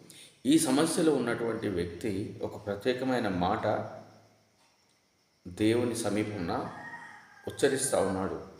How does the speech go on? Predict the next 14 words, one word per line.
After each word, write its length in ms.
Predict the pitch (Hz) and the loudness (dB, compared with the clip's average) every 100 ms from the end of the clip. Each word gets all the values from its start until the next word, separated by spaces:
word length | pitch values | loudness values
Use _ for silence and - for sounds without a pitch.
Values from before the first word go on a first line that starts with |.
| - - _ _ - | -20 -20 _ _ -2
మాట్లాడుతా 600 | 117 120 127 95 - - | 0 2 4 4 4 2
ఉన్నాడు. 360 | 98 98 87 - - - - _ _ _ _ _ _ _ _ _ _ _ _ _ _ _ _ _ _ _ - | 0 -4 -6 -10 -16 -20 -20 _ _ _ _ _ _ _ _ _ _ _ _ _ _ _ _ _ _ _ -6
ఇక్కడ 240 | 107 127 | 2 6
ఏమంటా 380 | 131 175 175 151 | 6 6 6 6
ఉన్నారంటే, 460 | 127 113 110 151 | 8 6 4 4
"ఇదిగో, 480 | 135 107 113 143 120 | 4 2 0 4 6
కుష్ఠరోగి 640 | 117 120 - 151 160 139 | 4 0 -2 2 2 4
వచ్చి 420 | 117 101 - 156 - | 2 2 0 -2 0
ఆయనకు 440 | 107 110 107 110 | 4 4 2 -2
మొక్కి, 280 | 107 107 117 | -6 -4 -4
'ప్రభువా, 720 | 113 104 104 110 101 101 - - - | 2 2 4 4 4 0 -8 -14 -8
నీకిష్టమైతే 880 | 101 123 147 151 - 147 139 131 139 | 2 4 4 2 0 2 2 2 2
నన్ను 220 | 131 120 | 2 0
శుద్ధునిగా 840 | 110 113 104 110 107 123 190 - | -2 -4 -2 -2 0 0 -2 -8